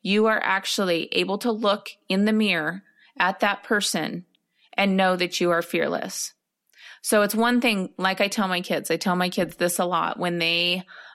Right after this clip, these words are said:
gone through something, um, even if it's just a bad day or even if it's something that's, you know, fairly significant to them. I tell myself this, and I tell my, I tell my kids this, and I tell myself this a lot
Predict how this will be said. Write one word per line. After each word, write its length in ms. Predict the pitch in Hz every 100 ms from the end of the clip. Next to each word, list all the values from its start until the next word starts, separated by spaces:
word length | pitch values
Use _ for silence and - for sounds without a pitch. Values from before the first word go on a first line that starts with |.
| _
gone 260 | - 175 180
through 280 | - 180 175
something, 720 | - 175 175 175 165 170 180 - _ - - _
um, 420 | 160 160 156 160 -
even 220 | 254 320
if 100 | 294
it's 140 | 202
just 180 | 202 -
a 60 | 175
bad 200 | 156 151
day 240 | 220 247
or 100 | 196
even 220 | 190 226
if 120 | 214
it's 120 | 196 -
something 320 | 180 175 180
that's, 300 | 170 - -
you 80 | 175
know, 240 | 160 160 - _ _ - -
fairly 800 | 214 196 196 190 185 180 175 180 -
significant 800 | - 233 220 196 185 185 175 -
to 140 | - 180
them. 400 | 151 151 - 165 - - - -
I 80 | 185
tell 220 | 233 202
myself 680 | 208 220 - 190 185 190 -
this, 280 | 202 233
and 180 | - 190
I 100 | 185
tell 240 | 180 202 190
my, 220 | 185 180
I 120 | 196
tell 180 | 196 220
my 140 | 208
kids 260 | 190 233 233
this, 160 | 254 247
and 80 |
I 60 | 185
tell 180 | 185 202
myself 440 | 175 175 208 214
this 280 | 214 151 170
a 80 | 170
lot 320 | 175 165 -